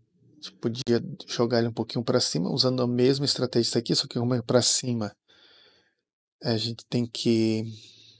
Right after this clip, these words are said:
a gente usar um negativo, então vamos colocar dez aqui, negativo. Ou vinte negativo, ó.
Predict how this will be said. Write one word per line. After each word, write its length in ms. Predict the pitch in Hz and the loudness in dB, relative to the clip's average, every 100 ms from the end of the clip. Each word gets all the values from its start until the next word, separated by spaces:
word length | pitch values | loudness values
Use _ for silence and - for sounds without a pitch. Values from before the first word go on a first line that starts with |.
| _ - _ _ - | _ -20 _ _ -14
a 60 | |
gente 180 | 120 - | -10 -6
usar 400 | 127 117 110 - _ _ - | 0 4 4 2 _ _ -6
um 120 | 127 | -2
negativo, 640 | 120 120 120 - 170 185 131 | 0 4 4 4 2 2 -2
então 320 | 117 120 123 | -4 -4 -4
vamos 220 | 117 117 | -6 -4
colocar 240 | 117 117 | -4 -4
dez 400 | 117 120 110 120 | 2 4 4 2
aqui, 420 | 113 - 165 160 131 | -2 -2 -2 -2 -4
negativo. 680 | 120 117 - 165 180 - _ _ _ _ _ _ _ _ _ _ _ _ _ _ _ _ _ _ _ _ _ _ _ _ _ _ _ - | -6 -4 0 0 0 -4 _ _ _ _ _ _ _ _ _ _ _ _ _ _ _ _ _ _ _ _ _ _ _ _ _ _ _ -10
Ou 680 | 117 117 120 113 110 113 127 | -6 -6 -6 -10 -12 -16 -16
vinte 600 | 123 127 127 127 113 - | -14 -4 -2 -2 -4 -4
negativo, 540 | 120 117 - 185 180 | -4 -6 -4 -4 -2
ó. 80 | 123 | -4